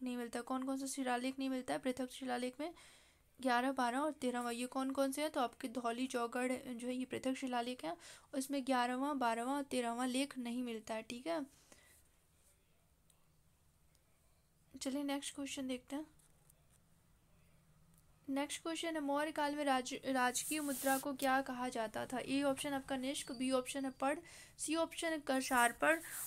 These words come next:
और डी ऑप्शन है, अ, शतमान। तो इसमें जो सही आंसर होगा वो है आपका बी। ये पढ़ क्या था? तो ये जो पढ़ होता था ये मौर्य काल का प्रधान सिक्का था और ये धरड़ चांदी का सिक्का था। किसका सिक्का था?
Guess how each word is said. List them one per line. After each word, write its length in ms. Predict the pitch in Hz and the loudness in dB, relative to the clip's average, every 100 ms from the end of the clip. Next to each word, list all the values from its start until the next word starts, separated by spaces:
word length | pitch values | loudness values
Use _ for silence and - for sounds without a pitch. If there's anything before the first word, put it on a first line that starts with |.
| - | -2
और 60 | 247 | -2
डी 360 | 240 277 302 | 2 2 4
ऑप्शन 480 | 311 269 - 262 240 | 4 4 2 -2 0
है, 460 | 269 320 349 226 262 | 2 2 0 -2 -4
अ, 40 | |
शतमान। 840 | - 262 - 254 247 233 240 233 | -2 -2 -2 -2 0 2 0 -2
तो 120 | 240 | -4
इसमें 240 | 254 - 269 | -4 -2 -2
जो 120 | 269 | 0
सही 420 | 262 254 254 294 | 0 0 -2 0
आंसर 320 | 285 240 254 | -2 -2 -6
होगा 300 | 233 233 294 320 - - - 262 | -6 -2 -4 -4 -16 -20 -6 -2
वो 40 | |
है 80 | 254 | 0
आपका 320 | 240 - 262 | -2 -4 -6
बी। 280 | 220 233 233 | -6 -10 -10
ये 320 | - - 262 | -14 -8 -6
पढ़ 260 | - 277 285 | 2 2 2
क्या 240 | 294 277 | 2 2
था? 240 | 302 339 - - - - | 2 -2 -6 -20 -18 -6
तो 60 | 254 | -2
ये 120 | 269 | 0
जो 100 | 277 | 0
पढ़ 280 | - 285 320 | 2 4 2
होता 260 | 277 254 | 2 0
था 140 | 262 294 | 0 0
ये 100 | 311 | 0
मौर्य 360 | 269 262 285 | 2 2 2
काल 200 | 285 277 | 2 2
का 80 | 285 | 2
प्रधान 560 | 277 254 254 262 277 277 | 0 0 2 2 2 0
सिक्का 380 | 262 - 233 | -6 -4 -4
था 160 | 226 240 | -4 -4
और 240 | 226 254 | -4 -4
ये 420 | 247 285 302 - 240 | -2 -2 -2 -4 -2
धरड़ 400 | 254 254 302 285 | 2 4 4 2
चांदी 400 | 269 226 220 233 | 0 -2 -2 -6
का 100 | 233 | -8
सिक्का 360 | - - 233 | -8 -6 -6
था। 140 | 233 233 | -4 -6
किसका 500 | 254 - 277 269 254 | -8 -4 -2 -2 -4
सिक्का 320 | 262 - 262 | -10 -6 -4
था? 200 | 302 | -4